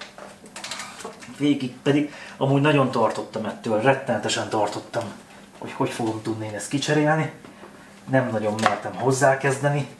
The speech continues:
mert láttam, hogy itt, hogy itt nulla hely van, nulla.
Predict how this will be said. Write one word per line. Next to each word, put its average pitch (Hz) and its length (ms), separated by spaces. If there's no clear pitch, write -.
mert - 300
láttam, 135 500
hogy 113 160
itt, - 380
hogy 120 180
itt 120 120
nulla 151 360
hely 104 260
van, 104 200
nulla. 110 460